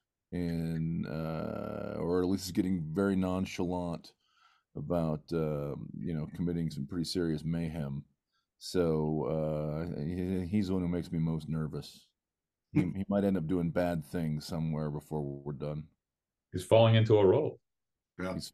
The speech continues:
Speaker 1: falling into a role, yeah, and it's not
Speaker 2: <laughs> Whether that role
Speaker 1: Maybe
Speaker 2: is good or not is, is to be beat.
Speaker 1: Maybe it's an important role in some <laughs> contexts,
Speaker 2: Yeah.
Speaker 1: or a necessary role, but man,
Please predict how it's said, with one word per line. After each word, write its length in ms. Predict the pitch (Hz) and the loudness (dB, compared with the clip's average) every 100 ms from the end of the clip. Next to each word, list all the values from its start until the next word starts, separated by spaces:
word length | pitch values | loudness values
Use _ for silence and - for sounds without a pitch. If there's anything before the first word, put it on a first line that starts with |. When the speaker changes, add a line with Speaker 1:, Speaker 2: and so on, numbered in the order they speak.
| - | -8
Speaker 1:
falling 220 | 92 95 | -4 0
into 220 | 87 85 | 2 2
a 40 | 85 | 2
role, 360 | 92 110 80 | 6 4 4
yeah, 180 | 87 95 | 2 2
and 100 | 85 | 2
it's 180 | 80 - | -2 -2
not 260 | 92 90 - _ _ _ _ _ _ _ - | 0 0 -4 _ _ _ _ _ _ _ -10
Speaker 2:
<laughs> 240 | - 87 - | -6 0 6
Whether 580 | 175 113 - 131 147 143 | 8 8 8 10 12 12
that 180 | 139 127 | 12 10
role 180 | 139 | 10
Speaker 1:
Maybe 100 | 147 | 12
Speaker 2:
is 80 | 131 | 10
good 260 | 110 - 143 | 8 4 4
or 100 | 131 | 6
not 360 | 139 165 143 | 4 2 2
is, 200 | 101 107 | -2 -2
is 420 | 104 107 101 98 110 110 92 | 0 0 -2 -4 -8 -8 -2
to 100 | 110 | 4
be 180 | 117 117 | 6 4
beat. 180 | - 104 - _ - - - | 2 -4 -6 _ -20 -16 0
Speaker 1:
Maybe 280 | 120 131 143 | 4 8 6
it's 140 | 127 | 6
an 80 | 110 | 0
important 480 | 104 156 180 120 101 | 4 6 6 6 4
role 220 | 98 90 | 4 4
in 60 | 85 | 2
some 240 | 104 98 | 0 0
<laughs> 140 | - - | 0 0
contexts, 680 | 120 - 87 92 - - - | 0 0 -4 -4 -8 -10 -4
Speaker 2:
Yeah. 80 | - | 0
Speaker 1:
or 140 | 90 | 0
a 40 | 92 | 0
necessary 680 | 143 131 107 110 90 85 | -2 0 -2 0 0 0
role, 260 | 85 87 82 | 0 -2 -2
but 120 | 82 | -2
man, 400 | 90 110 95 80 | 0 0 0 -4